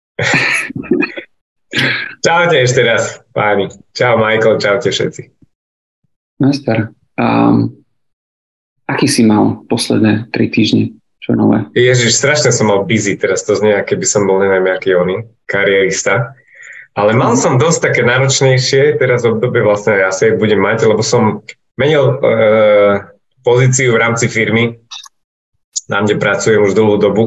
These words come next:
Speaker 2: tak teraz sa na mňa nalepilo. Prišla taká, taká výzva zobrať vlastne inú rolu, ako som mal doteraz. Takže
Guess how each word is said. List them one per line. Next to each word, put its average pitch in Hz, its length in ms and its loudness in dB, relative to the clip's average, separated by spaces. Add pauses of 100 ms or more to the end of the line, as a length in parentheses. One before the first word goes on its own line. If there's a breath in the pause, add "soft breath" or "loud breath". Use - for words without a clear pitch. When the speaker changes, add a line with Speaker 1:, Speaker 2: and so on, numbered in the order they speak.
(680 loud breath)
Speaker 2:
tak - 240 -6
teraz 101 320 0
sa 107 80 0
na 101 100 0
mňa 104 160 2
nalepilo. 101 520 2
Prišla 113 280 0
taká, 113 260 -2
taká 113 300 -2 (320)
výzva 117 720 0 (260)
zobrať 107 380 0
vlastne 110 360 2 (240)
inú 151 220 2
rolu, 131 300 4
ako 131 160 0
som 131 160 2
mal 120 80 2
doteraz. 127 560 0 (1000)
Takže 107 440 -2